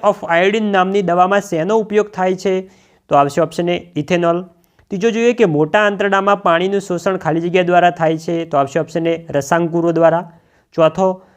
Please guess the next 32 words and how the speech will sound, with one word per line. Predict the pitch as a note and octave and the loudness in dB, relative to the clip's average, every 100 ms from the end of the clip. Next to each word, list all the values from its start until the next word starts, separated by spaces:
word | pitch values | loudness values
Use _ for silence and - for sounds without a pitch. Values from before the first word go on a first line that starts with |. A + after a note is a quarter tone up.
| _ - | _ -16
છ | - | 0
વોલ્ટ | G3+ A3 G3+ G#3 G3 | 2 4 4 2 2
વિદ્યુત | C#3 B2+ G3 | -2 0 0
સ્થિતિમાનનો | G#3 - F#3 F3 E3+ E3+ F3 | -2 -6 -4 -2 -2 -2 -4
તફાવત | D#3+ E3 F#3 F3+ F#3+ | -2 -2 2 2 2
ધરાવતા | E3+ C3+ C#3 D#3+ D#3+ F3+ | 0 0 2 2 4 2
બે | E3 D#3+ G3 | 2 2 2
બિંદુઓ | F#3+ F#3 F3+ F#3+ F3+ | 2 -2 -2 0 0
વચ્ચે | G3 G3 D3+ - _ _ _ _ _ _ _ D#3 | -2 -4 -6 -6 _ _ _ _ _ _ _ -4
બે | D#3+ G#3+ | 2 4
કુલમ | A#3 G#3 G#3+ A3+ C3 - _ _ _ _ _ _ _ | 2 -2 2 2 0 -8 _ _ _ _ _ _ _
વિદ્યુત | B2+ C3 F#3+ | -4 -2 -2
ભારને | D#3 D#3+ E3+ F#3+ | 0 0 0 -2
લઈ | D#3 F3 G#3 | 2 2 2
જવા | F3+ E3+ | 2 4
માટે | E3+ E3 E3+ | 4 0 -2
ખાલી | E3+ D#3 E3+ | -6 -6 -6
જગ્યા | E3+ E3 E3+ | -4 -2 -4
જૂલ | D3+ E3+ | -2 -4
કાર્ય | E3 D#3 D#3+ | 0 0 0
કરવું | D#3+ D#3+ E3 | 0 -2 0
પડે, | E3 D#3+ | 0 -2
તો | F3+ E3 | -2 -4
મિત્રો | D3+ D3+ | -4 -4
સૂત્ર | D#3+ D#3 E3 | -8 -4 0
લાગશે. | D#3+ D#3+ D#3+ A3+ - _ _ _ _ _ | 2 0 -2 -16 -16 _ _ _ _ _
તો | C3 | -6
સાચો | C#3+ C#3+ | -2 -2
જવાબ | D3+ D#3 | 2 4
આવશે | D#3 D3 D#3+ | 4 2 -2
ઓપ્શન | D#3 D#3+ D3+ | -4 -6 -4
બી, | D#3 G#3 | -6 -8